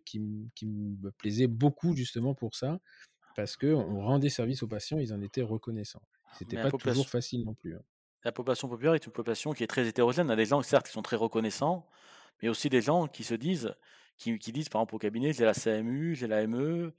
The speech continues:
Speaker 2: je veux
Speaker 1: Mmh.
Speaker 2: ça, ça et ça ». Et on est obligé de leur expliquer que la C M U, on peut, c'est juste les soins de base, on peut pas tout avoir. Et là, c'est,
Speaker 1: Mmh.
Speaker 2: malheureusement, avec ce
Speaker 1: Oui,
Speaker 2: type
Speaker 1: mais
Speaker 2: de
Speaker 1: ça, c'est la
Speaker 2: personnes
Speaker 1: notion de, heu, encore quand ils disent : « J'ai la C M U, », c'est, s-, il faut la C deux S, je crois, comment ça s'appelle, mais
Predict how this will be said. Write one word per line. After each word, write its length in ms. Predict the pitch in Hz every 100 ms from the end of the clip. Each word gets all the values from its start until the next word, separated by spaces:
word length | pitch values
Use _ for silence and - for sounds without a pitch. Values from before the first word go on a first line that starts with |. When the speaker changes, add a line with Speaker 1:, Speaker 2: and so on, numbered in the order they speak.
| _
Speaker 2:
je 120 | -
veux 100 | 110 -
Speaker 1:
Mmh. 160 | 131
Speaker 2:
ça, 80 | 139
ça 220 | - 117
et 40 | 110
ça ». 260 | - 170
Et 40 | 113
on 80 | 113
est 40 |
obligé 180 | 117 123
de 60 |
leur 100 | 107
expliquer 320 | 101 - 151 151
que 80 | 107
la 40 |
C 140 | - 107
M 140 | 123
U, 60 | 160
on 60 |
peut, 220 | - 104 - _ _ _
c'est 140 | - 117
juste 220 | 165 -
les 60 |
soins 180 | 117 123
de 60 | 110
base, 240 | 151 170
on 60 | 101
peut 80 | -
pas 120 | 127
tout 220 | - 131
avoir. 600 | 139 175 170 113 101 - _ _ _ _ _ _ _ _
Et 80 | 107
là, 100 | 110
c'est, 240 | 104 117 110
Speaker 1:
Mmh. 60 |
Speaker 2:
malheureusement, 380 | 117 117 117 143
avec 100 | 127
ce 80 | 110 143
Speaker 1:
Oui, 100 | 151
Speaker 2:
type 0 |
Speaker 1:
mais 60 |
Speaker 2:
de 20 | 127
Speaker 1:
ça, 100 | 151
c'est 120 | 147
la 80 | 135
Speaker 2:
personnes 20 |
Speaker 1:
notion 340 | 139 - 160
de, 420 | 143 123 117 117 - _ _ _ _ _ _ _
heu, 200 | 123 123
encore 200 | 131 180
quand 180 | 170 147
ils 40 | 170
disent : « 60 | 147
J'ai 60 |
la 120 | 143
C 160 | 131 135
M 160 | 127 147
U, », 140 | 170
c'est, 500 | - 123 117 110 101
s-, 300 | 92 - - -
il 80 | 110
faut 140 | -
la 120 | 113 113
C 180 | -
deux 180 | 110 117
S, 80 | 147
je 40 |
crois, 120 | - 113
comment 140 | 110
ça 80 | 113
s'appelle, 220 | 120 156
mais 120 | 120